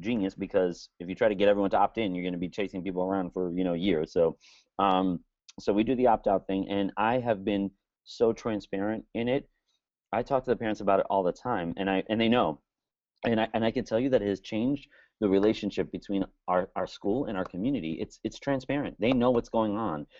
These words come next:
Um, they feel comfortable coming to me and asking me questions. When we have P T A meetings, we're not just talking about bake sales and,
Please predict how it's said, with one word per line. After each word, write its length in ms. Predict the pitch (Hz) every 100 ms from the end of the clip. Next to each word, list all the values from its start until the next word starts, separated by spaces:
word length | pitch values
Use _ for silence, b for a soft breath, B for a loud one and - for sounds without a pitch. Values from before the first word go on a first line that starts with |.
| B -
Um, 260 | 104 104 -
they 200 | 107 120
feel 160 | 147 139
comfortable 380 | 131 127 127
coming 300 | 113 120 120
to 100 | 117
me 140 | 113 113
and 80 | 110
asking 300 | 117 - 113
me 100 | 113
questions. 460 | - 120 - 95 B B
When 120 | 98 110
we 80 |
have 160 | 147 139
P 100 | 143
T 240 | - 131
A 40 | 131
meetings, 340 | 143 170 170 _ _ _
we're 140 | 101
not 140 | 156 170
just 120 | 156
talking 220 | 151 151
about 220 | 135 120
bake 180 | 113 139
sales 380 | - 98 95 -
and, 300 | 104 98 95